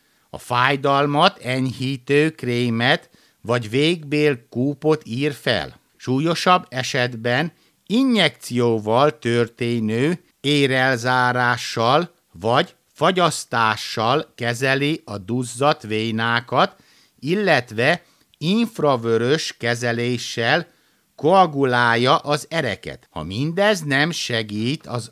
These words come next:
aranyeret altatásban, vagy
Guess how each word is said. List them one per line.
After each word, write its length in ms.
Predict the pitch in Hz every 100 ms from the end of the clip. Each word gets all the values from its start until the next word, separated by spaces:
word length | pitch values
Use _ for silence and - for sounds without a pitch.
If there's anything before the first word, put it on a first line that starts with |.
| _
aranyeret 920 | - 123 208 190 139 110 127 165 - _ _ _ _ _
altatásban, 1300 | - 135 143 - 131 131 127 127 120 98 120 156 185 _ _
vagy 260 | 95 123